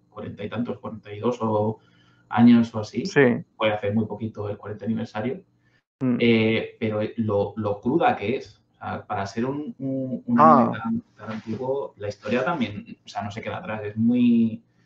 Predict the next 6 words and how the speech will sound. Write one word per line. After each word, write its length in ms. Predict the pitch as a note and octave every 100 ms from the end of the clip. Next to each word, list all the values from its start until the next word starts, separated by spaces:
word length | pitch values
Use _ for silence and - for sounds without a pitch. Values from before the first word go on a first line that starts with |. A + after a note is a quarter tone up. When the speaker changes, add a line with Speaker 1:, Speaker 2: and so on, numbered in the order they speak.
| _ _ _ _ -
Speaker 1:
es 140 | G2+
muy 180 | A#2+ A#2
dura. 220 | C3 A#2+
Sí 160 | - A#2
que, 460 | C#3 C#3+ C#3 B2+
eh, 520 | A#2+ A#2+ A#2+ A2+ G#2+